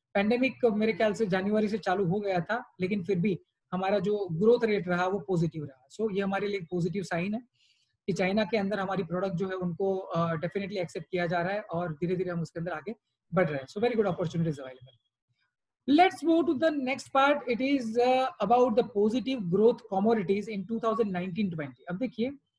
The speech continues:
ये जितने भी commodity मैं आपको यहाँ पे दिखा रहा हूँ, ये सारी ऐसी commodities है जो positive growth में हमको last year देखने को मिली।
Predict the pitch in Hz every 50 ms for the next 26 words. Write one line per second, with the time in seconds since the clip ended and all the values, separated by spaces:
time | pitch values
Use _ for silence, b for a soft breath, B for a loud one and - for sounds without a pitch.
0 | _ _ _ _ _ _ _ _ - 240 240 - 226 - 254 262 262 311 302 -
1 | 247 233 254 262 262 247 277 254 262 240 220 - - 247 240 233 226 226 240 202
2 | 214 190 - 220 226 220 226 226 226 226 220 220 - - 202 202 220 254 254 -
3 | 196 294 285 285 285 277 247 226 226 233 233 226 185 226 220 202 226 240 220 254
4 | 240 - - 208 214 202 233 202 269 247 202 180 185 185 208 214 - 208 208 214
5 | 202 196 190 - 208 190 175 170 170 - 196 180 170 160 156 - 165 160 147 156
6 | 135 127 123 -